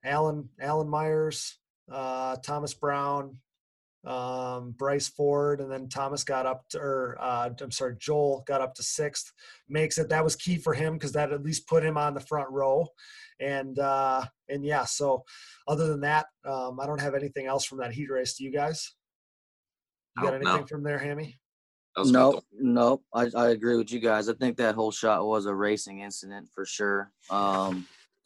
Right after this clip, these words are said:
Speaker 3: and from the pictures, it looked like, like, Joel would have had that whole shot, like, pretty easily. From the pictures that you could see,
Speaker 2: It looked,
Speaker 3: like, everyone's kinda,
Speaker 2: it, when
Speaker 3: like,
Speaker 2: he,
Speaker 3: behind him.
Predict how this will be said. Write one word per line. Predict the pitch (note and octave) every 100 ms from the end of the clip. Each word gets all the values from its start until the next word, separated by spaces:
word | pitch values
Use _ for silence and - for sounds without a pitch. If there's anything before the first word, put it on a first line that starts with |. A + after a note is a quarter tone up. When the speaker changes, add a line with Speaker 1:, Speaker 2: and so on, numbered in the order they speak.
| -
Speaker 3:
and | A#2
from | C#3+ B2+
the | A2
pictures, | C#3 C#3 B2 G2+
it | G#2
looked | C3 -
like, | G#2+ G2 _ _ _ _ _ - -
like, | G2+ F#2 E2+
Joel | - A2 A#2+
would | G#2
have | G2
had | G2+ F#2
that | G2 F#2
whole | G2+ A2
shot, | - G2 F#2
like, | F#2 F2+ F2 _ _ _ _ _ _ _ _ _
pretty | - A2 G2
easily. | F#2+ G#2 F2+ F2 F2 E2 _ _ _ _ _ _ _ _ _ -
From | A2+ G2+
the | G2
pictures | C3+ A2 G#2 F#2
that | F#2+
you | G2 F#2+
could | G2
see, | - G#2+
Speaker 2:
It | G#2
looked, | -
Speaker 3:
like, | G#2
everyone's | G#2+ G2+ F#2+
kinda, | - G#2+
Speaker 2:
it, | G2
when | G2
Speaker 3:
like, | A2+ -
Speaker 2:
he, |
Speaker 3:
behind | F#2 G2+ G#2 G#2
him. | G2+